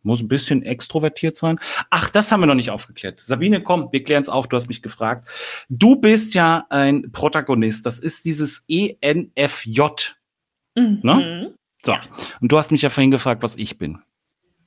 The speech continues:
Speaker 1: Jetzt könnte man ja meinen, äh, der Ulbricht da immer große Klappe und immer ganz weit vorn. Ich bin tatsächlich ein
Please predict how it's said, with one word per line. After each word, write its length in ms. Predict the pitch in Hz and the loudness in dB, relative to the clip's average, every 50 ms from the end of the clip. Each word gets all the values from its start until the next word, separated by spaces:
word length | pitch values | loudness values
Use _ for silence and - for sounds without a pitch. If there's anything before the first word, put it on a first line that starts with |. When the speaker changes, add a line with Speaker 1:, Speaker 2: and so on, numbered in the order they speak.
| _ _ _ _ _ _ - | _ _ _ _ _ _ -4
Speaker 1:
Jetzt 160 | 120 117 - | -4 -2 0
könnte 220 | - 147 165 170 147 | 0 2 2 4 4
man 140 | 139 135 | 4 4
ja 80 | 127 113 | 4 4
meinen, 480 | 110 113 120 127 139 147 147 147 - - | 4 4 4 4 4 2 2 0 -2 -4
äh, 220 | 117 117 117 113 | -4 -2 -2 -2
der 120 | 117 - | -4 -4
Ulbricht 380 | - 139 139 - 160 143 - - | -4 -4 -4 -4 -8 -8 -6 -4
da 60 | 123 | -2
immer 200 | 120 131 131 127 | 0 0 -2 -2
große 300 | 123 - 127 117 - 110 | -4 -6 -8 -8 -8 -10
Klappe 320 | - - 135 143 139 - 131 | -4 -2 -2 -2 0 -2 -4
und 100 | 113 92 | -4 -2
immer 180 | 120 123 123 113 | -2 -4 -2 -2
ganz 220 | 113 110 107 - | -4 -6 -4 -4
weit 160 | 107 104 - | -6 -6 -6
vorn. 360 | - - 117 131 156 190 208 - _ | -6 -2 0 0 0 0 -2 -6 _
Ich 220 | _ 262 - - - | _ -6 -6 -2 -2
bin 140 | 254 247 240 | -2 0 2
tatsächlich 540 | 226 220 214 220 - 208 190 202 202 - | 2 0 0 0 -2 -2 0 -2 -2 -2
ein 220 | 180 180 180 - | -2 -2 -4 -4